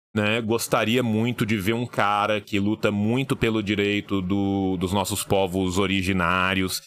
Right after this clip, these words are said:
e são, que é um cara foda, né?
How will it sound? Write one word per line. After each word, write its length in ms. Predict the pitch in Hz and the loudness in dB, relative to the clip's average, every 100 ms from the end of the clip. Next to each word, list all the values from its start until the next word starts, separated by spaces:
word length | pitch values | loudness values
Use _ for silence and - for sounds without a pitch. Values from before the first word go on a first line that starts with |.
| _ | _
e 120 | 104 104 | 0 0
são, 680 | - - 110 110 113 117 - - | 0 0 0 0 0 -4 -6 -2
que 80 | 101 | -2
é 40 | |
um 80 | 113 | 0
cara 280 | - 117 117 | 0 0 0
foda, 840 | - - 98 98 95 92 101 98 - - - _ 92 | -2 -2 2 2 2 2 0 0 -6 -20 -20 _ -2
né? 320 | 92 95 | 0 -2